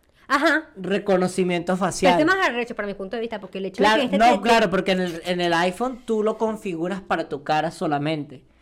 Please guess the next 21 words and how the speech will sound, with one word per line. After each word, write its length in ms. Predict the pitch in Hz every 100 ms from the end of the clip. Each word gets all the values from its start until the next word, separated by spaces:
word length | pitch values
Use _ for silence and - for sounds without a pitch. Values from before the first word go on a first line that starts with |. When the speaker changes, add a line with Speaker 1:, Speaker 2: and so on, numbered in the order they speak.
| - _ _ -
Speaker 2:
Pero 160 | 180
el 60 | 175
reconocimiento 680 | 170 170 170 160 170 156 180
facial 460 | 208 202 202 185 190 _
busca 540 | - 165 170 - 196 196
en 240 | 170 170 -
todas 220 | 180 202
las 140 | 190
bases 340 | 175 160 - 185
de 60 |
datos 340 | 185 156 160 160
que 140 | -
hay 140 | 139
de 120 | 147 160
todo 340 | - 185 196
Estados 320 | 196 185 180
Unidos 380 | 196 196 185 185 - - _
para 320 | 151 156 151 -
saber 460 | - 147 143 143 147
quién 380 | 185 185 175 156
eres. 300 | 151 117